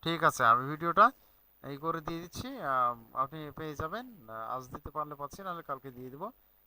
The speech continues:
আপনি পেয়ে যাবেন, সমস্যা নাই। আর এটাকে বেশি বেশি প্র্যাকটিস করবেন। আর এটা আপনি মনে করবেন না যে এটা আপনার চ্যানেলের জন্যই করতেছেন, এটা বাইরের কাজ।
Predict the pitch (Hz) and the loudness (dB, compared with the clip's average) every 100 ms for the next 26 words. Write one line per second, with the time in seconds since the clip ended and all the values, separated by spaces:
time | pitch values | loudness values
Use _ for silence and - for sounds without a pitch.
0 | _ - - 156 151 147 - 156 139 160 | _ -8 -6 -2 -2 2 2 2 2 -2
1 | 143 135 131 151 190 262 _ _ _ _ | 0 0 0 -2 -2 -2 _ _ _ _
2 | - 127 127 147 165 165 147 156 190 175 | 8 10 10 6 0 0 2 2 2 2
3 | - 160 - 185 - 143 110 98 - _ | 4 4 4 0 4 6 6 2 -2 _
4 | _ _ 127 131 143 170 160 143 190 190 | _ _ 4 4 6 12 12 12 10 2
5 | 175 180 175 185 196 214 233 202 196 170 | 6 8 8 8 6 8 6 8 12 12
6 | - 165 - 165 170 165 151 156 160 156 | 12 10 8 4 4 2 4 4 4 4
7 | 151 151 165 196 170 123 135 156 156 139 | 4 4 0 2 4 12 12 12 8 10
8 | 120 | 10